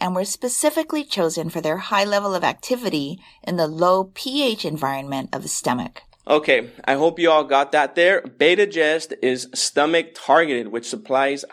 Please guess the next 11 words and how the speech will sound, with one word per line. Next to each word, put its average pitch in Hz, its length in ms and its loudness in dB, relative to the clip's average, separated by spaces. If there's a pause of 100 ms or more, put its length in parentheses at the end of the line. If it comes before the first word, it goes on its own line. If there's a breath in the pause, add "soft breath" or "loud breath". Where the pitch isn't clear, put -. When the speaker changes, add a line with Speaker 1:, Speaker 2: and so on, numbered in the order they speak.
Speaker 2:
hydrochloric 135 960 0
acid 139 640 2
and 120 200 -8
enzymes 127 720 -2
to 120 100 -2
help 123 340 -2
get 139 180 -4
the 147 80 -6
digestive 120 580 -4
process 127 440 -2
started. 139 640 0